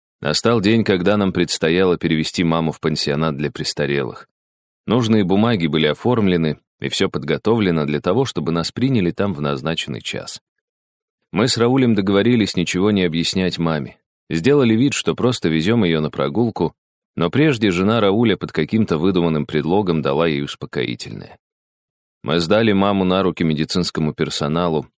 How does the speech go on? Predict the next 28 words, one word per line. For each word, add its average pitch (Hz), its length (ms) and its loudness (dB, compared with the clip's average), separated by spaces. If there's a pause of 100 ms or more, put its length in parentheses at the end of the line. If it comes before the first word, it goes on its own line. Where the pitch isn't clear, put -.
(100)
и 71 80 -6
директору 78 520 -2
пансионата, 78 680 -2
которая 80 360 0
вышла 78 320 -4
поздороваться 76 760 -4 (300)
и - 60 -14
с - 60 -12
профессиональной 117 760 0
пылкостью 113 600 -2
выразила 87 460 0
свою 67 300 -4
радость 78 380 -4
от - 140 -14
встречи. - 520 -10 (880)
Мама 143 300 2
вела 120 240 2
себя 101 240 0
послушно, 90 680 -2 (300)
и 76 100 -2
мы 104 140 4
с 90 80 -2
братом, 101 420 0
приободрённые 98 760 0
этим, 95 240 -6 (360)
вскоре 131 300 0
покинули 87 520 0
заведение. 67 680 -6